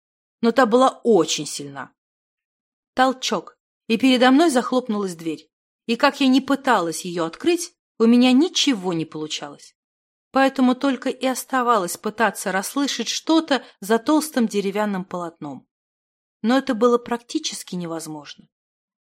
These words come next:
Когда голоса стихли, дверь легко поддалась мне, и я вышла обратно к людям. Но в комнате с большим столом сидела только Кремлина.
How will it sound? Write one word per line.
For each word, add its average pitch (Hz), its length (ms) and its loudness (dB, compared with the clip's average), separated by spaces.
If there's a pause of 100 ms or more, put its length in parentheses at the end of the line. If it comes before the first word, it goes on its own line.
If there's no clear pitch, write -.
(220)
Когда 214 360 0
голоса 247 440 0
стихли, - 680 -6 (380)
дверь 226 340 -2
легко 214 340 -6
поддалась 190 680 -8
мне, - 180 -20 (540)
и 226 60 0
я 247 160 4
вышла 233 280 4
обратно 220 560 -2
к - 100 -20
людям. 151 320 -12 (720)
Но 220 80 -2
в - 80 -16
комнате 294 460 2
с 240 60 -4
большим 254 440 2
столом 247 460 0
сидела 226 440 -2
только 220 380 -4
Кремлина. 170 560 -10